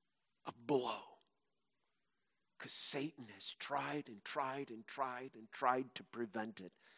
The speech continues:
but he has been unable. He hasn't been able to stop it. The reason the Son of God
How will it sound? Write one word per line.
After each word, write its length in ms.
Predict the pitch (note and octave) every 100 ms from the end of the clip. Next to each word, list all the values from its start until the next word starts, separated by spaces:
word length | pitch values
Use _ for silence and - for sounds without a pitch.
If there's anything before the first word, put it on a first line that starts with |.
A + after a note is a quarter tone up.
| - _ -
but 120 | -
he 120 | G#2+
has 160 | A2+ -
been 220 | - -
unable. 560 | G#2 G2+ F#2+ F#2 - _ _ _ _ _ _ _ _ _ _ _ _ _ _ _ _ _ -
He 140 | A2+
hasn't 580 | - - D3+ - B2+ -
been 160 | B2+ A#2
able 340 | B2+ C3 D3 B2+ _
to 100 | -
stop 600 | B2 - - - - -
it. 40 | - _ _ _ _ _ _ _ _ _ _ _ _ _ _ _ _ _ _ -
The 80 | C#3
reason 640 | C3 F3 B3+ C4 - - - _ _ _ _ _ _ _ _ _ _ _ -
the 60 | -
Son 240 | - E3
of 160 | D3 -
God 240 | A#2+